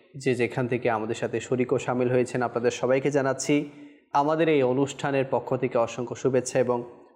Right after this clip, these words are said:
অভিনন্দন। আসুন শুরুতেই একটি দরুদে পাকের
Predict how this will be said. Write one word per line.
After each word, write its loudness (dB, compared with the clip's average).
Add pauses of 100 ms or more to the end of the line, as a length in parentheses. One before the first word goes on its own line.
(120)
অভিনন্দন। -2 (600)
আসুন 0 (580)
শুরুতেই 4
একটি -2
দরুদে 4
পাকের 2